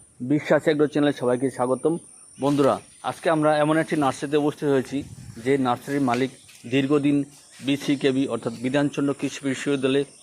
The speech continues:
কর্মরত ছিলেন। এই, এবং সেই সময় তিনি বিভিন্ন গবেষণার সাথে যুক্ত ছিলেন, বিশেষ করে হাইব্রিড প্রজাতির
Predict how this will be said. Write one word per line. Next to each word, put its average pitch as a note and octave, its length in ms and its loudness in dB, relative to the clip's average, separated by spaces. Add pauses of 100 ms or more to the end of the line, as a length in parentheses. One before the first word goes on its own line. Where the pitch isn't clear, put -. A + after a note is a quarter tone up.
কর্মরত B2+ 320 0
ছিলেন। C3+ 340 -2 (420)
এই, C#3 180 2 (100)
এবং C3 280 0
সেই D3+ 240 -2
সময় C#3 380 -2 (360)
তিনি B2+ 240 0
বিভিন্ন C3+ 360 0
গবেষণার B2+ 460 0
সাথে C3+ 240 -4
যুক্ত C3 220 -4
ছিলেন, C#3+ 320 -4 (420)
বিশেষ A#2+ 240 -8
করে C3+ 160 0
হাইব্রিড B2 420 0
প্রজাতির B2+ 440 0